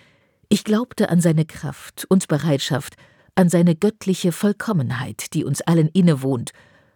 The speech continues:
an sein über alles waltendes Leben, seine Gesundheit und seine unermessliche Substanz,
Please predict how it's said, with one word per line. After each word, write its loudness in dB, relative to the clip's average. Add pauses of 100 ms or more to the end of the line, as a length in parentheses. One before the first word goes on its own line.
(160)
an 4
sein 2
über -2
alles -4
waltendes 0
Leben, -6 (120)
seine 2
Gesundheit 0
und 0
seine 2
unermessliche 0
Substanz, -4